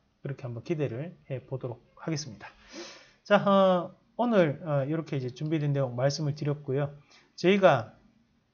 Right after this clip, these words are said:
오늘까지는, 어, 스마트 밴드 할인 이벤트를 진행을 합니다. 어, 그래서 그 부분 참고하셔서, 어, 같이 하실 분들은 한번 같이 해 보시길 바라겠고,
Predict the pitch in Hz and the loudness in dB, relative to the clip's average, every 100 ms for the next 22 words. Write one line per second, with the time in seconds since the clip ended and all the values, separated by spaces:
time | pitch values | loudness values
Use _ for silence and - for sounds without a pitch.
0 | _ - - _ - 254 208 196 147 139 | _ -20 -20 _ 0 2 2 2 0 0
1 | 147 156 - 135 120 175 202 214 180 156 | -4 -4 -8 -12 -10 0 0 0 -4 -2
2 | 151 139 131 120 - 190 196 185 151 165 | -2 -2 -4 -4 -4 -2 -2 -2 -2 -2
3 | 175 - 135 135 123 - 165 165 127 120 | -4 -6 -4 -4 -4 -4 0 0 -2 -8
4 | 113 131 120 - 143 110 110 131 135 - | -8 -8 -10 -12 -16 -14 -10 -10 -10 -4
5 | 139 143 143 120 147 214 202 - 170 135 | -4 -2 -4 -4 -6 -10 -12 -8 -2 0
6 | 135 143 131 117 - - - _ _ 131 | 0 -4 -6 -8 -10 -20 -20 _ _ -18
7 | 110 123 - 151 160 147 131 120 110 120 | -10 -8 -4 -4 -4 -8 -8 -6 -8 -10
8 | 117 123 - 139 123 - 143 139 143 147 | -12 -14 -12 -10 -10 -10 -10 -6 -6 -6
9 | 139 117 190 202 123 139 131 - 123 117 | -6 -8 -10 -10 -6 -4 -4 -8 -12 -12